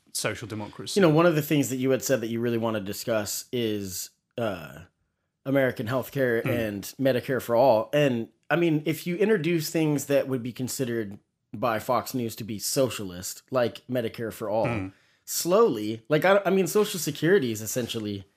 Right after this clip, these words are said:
Speaker 2: it is a social, socialist
Speaker 1: Yeah.
Speaker 2: pro-, program, you know? You pay into it, and so it's kind of an investment. It's like a bank account for somebody
Speaker 1: Mm-hmm.
Speaker 2: that's being forced to save money, you know?
Speaker 1: Yeah. I mean, so, so political scientists would say that Social Security, as it's set up now, is actually what we'd call clientelist,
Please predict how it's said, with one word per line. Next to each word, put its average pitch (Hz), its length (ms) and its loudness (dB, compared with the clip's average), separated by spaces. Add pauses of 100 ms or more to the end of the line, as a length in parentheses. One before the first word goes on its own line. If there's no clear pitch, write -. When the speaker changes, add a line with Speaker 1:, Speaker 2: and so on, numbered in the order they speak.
(140)
Speaker 2:
it 143 120 2
is 151 160 4
a 131 40 -2
social, 131 640 0
socialist 127 520 -2
Speaker 1:
Yeah. 123 140 4
Speaker 2:
pro-, 139 120 -2
program, 123 540 0
you 117 100 -6
know? 113 220 -4 (400)
You 147 100 2
pay 180 280 6
into 139 340 2
it, 104 220 -6 (460)
and 131 140 -4
so 143 180 4
it's 120 120 -2
kind 160 200 2
of 135 100 0
an 135 80 2
investment. 131 600 0
It's - 140 -4
like 165 120 2
a 143 60 2
bank 147 260 2
account 135 320 -4
for 131 100 -6
somebody 131 360 2
Speaker 1:
Mm-hmm. 107 60 -2
Speaker 2:
that's 117 160 -6
being 123 200 -2
forced 131 420 -4
to 117 80 -8
save 107 300 -4
money, 101 340 -8 (340)
you 131 100 -2
know? 113 300 -4
Speaker 1:
Yeah. 135 240 2 (240)
I - 60 2
mean, 202 160 4
so, 202 180 2 (180)
so 180 180 2
political 185 420 0
scientists 160 640 0
would 139 180 -4
say 131 280 2
that 117 300 -4
Social 160 360 2
Security, 120 580 -2
as 117 240 -2
it's - 160 -8
set - 240 -6
up 101 120 -10
now, 127 280 0
is 107 120 -4
actually 113 300 -6
what 110 140 -8
we'd 113 140 -8
call 110 280 -10
clientelist, 123 920 -4